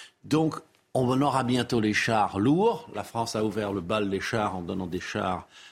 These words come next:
légers, les A M X dix. Et maintenant, on attend les avions, les F seize. Mais il faut former les pilotes. C'est beaucoup plus long que pour toutes les autres armes que j'ai décrites. Et donc,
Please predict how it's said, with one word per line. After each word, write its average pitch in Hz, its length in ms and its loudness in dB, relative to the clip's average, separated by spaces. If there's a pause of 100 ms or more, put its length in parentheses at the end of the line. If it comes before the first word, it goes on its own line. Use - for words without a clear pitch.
(160)
légers, 107 500 0
les 92 200 -2
A 95 120 -4
M 90 160 -4
X - 380 -8 (340)
dix. - 540 0 (560)
Et 117 60 2
maintenant, 110 280 0
on 120 80 0
attend 107 340 -2
les 101 200 -4
avions, 78 500 -14
les 98 200 -10 (140)
F 107 140 -6
seize. 101 640 -2 (340)
Mais 107 80 -2
il 101 60 2
faut 95 160 -6
former 131 540 0
les 110 120 0
pilotes. 104 480 -4
C'est 95 160 -8 (120)
beaucoup 113 240 -6
plus - 200 -4
long 101 200 0
que - 100 -6
pour - 380 -10
toutes - 180 -8 (320)
les 95 200 -4
autres - 280 -4
armes 101 320 -6 (100)
que 95 120 -12
j'ai 95 180 -6
décrites. - 540 -6 (400)
Et 117 140 0
donc, 110 340 0